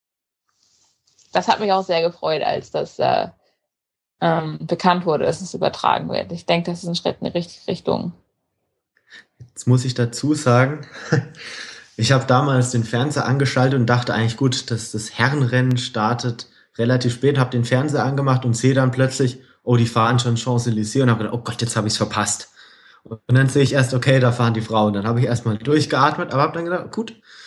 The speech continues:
Speaker 2: jetzt gibst du dem Ganzen mal eine Chance. Und eine Lisa Brennauer ist, glaub ich, Dritte geworden, aber hat den Sprint relativ früh angezogen,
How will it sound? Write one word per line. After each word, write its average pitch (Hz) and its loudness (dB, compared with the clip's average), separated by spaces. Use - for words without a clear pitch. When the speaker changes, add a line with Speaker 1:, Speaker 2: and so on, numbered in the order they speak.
Speaker 2:
jetzt 123 -4
gibst 180 2
du 151 0
dem 139 2
Ganzen 139 0
mal 113 2
eine 110 0
Chance. 107 -4
Und 120 -2
eine 131 0
Lisa 135 2
Brennauer 147 2
ist, 127 -2
glaub 139 4
ich, 123 2
Dritte 147 0
geworden, 107 0
aber 127 0
hat 131 0
den 131 0
Sprint 131 -2
relativ 123 2
früh 120 0
angezogen, 107 -2